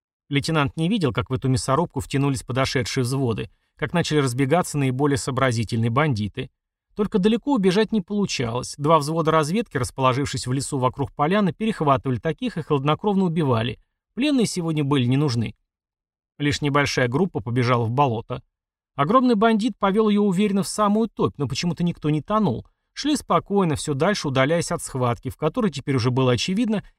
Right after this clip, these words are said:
гибла банда. Богатая, сильная, обученная, уже бывшая. Пьеру малышу доверяли, он знал болото как свои пять пальцев. Вот вышли на островок, короткий отдых и снова вперёд.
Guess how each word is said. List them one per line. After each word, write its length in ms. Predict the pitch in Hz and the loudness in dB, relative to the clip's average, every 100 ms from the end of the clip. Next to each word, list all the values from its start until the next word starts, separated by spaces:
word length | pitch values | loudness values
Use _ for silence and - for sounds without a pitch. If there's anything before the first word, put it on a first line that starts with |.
| - | -6
гибла 360 | 147 151 160 | -2 2 2
банда. 500 | 160 147 117 104 - _ _ _ _ - | 4 2 2 -2 -8 _ _ _ _ -8
Богатая, 720 | 120 123 113 127 226 - 120 | 0 2 2 2 2 -2 -10
сильная, 560 | - - 165 202 123 113 | -8 -4 -2 0 0 0
обученная, 640 | 104 202 254 - 120 120 - _ - | 0 0 -2 -4 -8 -10 -14 _ -8
уже 460 | 233 254 277 165 | -2 0 2 2
бывшая. 560 | 123 170 139 - - 131 _ _ _ _ _ _ _ _ _ _ _ _ _ _ _ - | 0 0 0 -2 -8 -10 _ _ _ _ _ _ _ _ _ _ _ _ _ _ _ -6
Пьеру 300 | 139 139 131 | 2 4 4
малышу 380 | 135 143 - 131 | 2 2 0 0
доверяли, 460 | 139 175 135 107 | 0 2 0 -2
он 160 | 156 240 | -2 0
знал 240 | 226 240 | 2 4
болото 380 | 190 214 233 190 | 4 4 2 0
как 120 | 190 | -6
свои 240 | - 180 147 | -4 -4 -4
пять 260 | 175 196 | -4 -6
пальцев. 400 | - 117 - - - _ _ _ _ - | -6 -8 -10 -16 -20 _ _ _ _ -4
Вот 260 | 202 302 | 0 2
вышли 280 | 208 220 190 | 2 0 0
на 100 | 170 | 0
островок, 500 | 151 156 147 196 220 | 0 0 0 2 0
короткий 380 | 143 143 139 175 | 0 0 0 -2
отдых 320 | 247 196 - | -2 -2 -2
и 40 | |
снова 280 | 127 143 156 | -4 -2 -4
вперёд. 400 | - 127 113 - | -4 -6 -6 -8